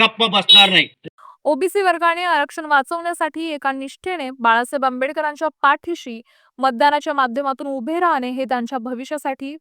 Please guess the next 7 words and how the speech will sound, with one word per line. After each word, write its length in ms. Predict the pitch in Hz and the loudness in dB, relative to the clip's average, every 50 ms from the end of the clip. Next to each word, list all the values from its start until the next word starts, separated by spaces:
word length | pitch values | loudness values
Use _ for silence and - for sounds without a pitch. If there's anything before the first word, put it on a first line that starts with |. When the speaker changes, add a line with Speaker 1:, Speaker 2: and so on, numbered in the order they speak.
| _ _ _ _ _ - | _ _ _ _ _ -2
Speaker 2:
फलदायी 420 | 285 294 285 247 277 262 269 294 | -2 0 2 2 2 2 2 0
ठरेल, 360 | 269 277 262 247 226 214 226 254 _ _ _ _ _ _ - | -6 -6 -6 -6 -6 -6 -10 -14 _ _ _ _ _ _ -6
असे 220 | 247 247 - - 285 | -6 -4 -2 0 -2
आव्हानही 480 | 262 247 233 277 285 294 302 294 294 | -2 0 0 0 0 0 -2 -8 -8
करण्यात 360 | 302 - 294 254 240 240 214 | -6 -4 -4 -4 -4 -4 -4
आले 140 | 233 226 226 | -4 -4 -4
आहे. 220 | 208 208 196 202 | -4 -4 -6 -8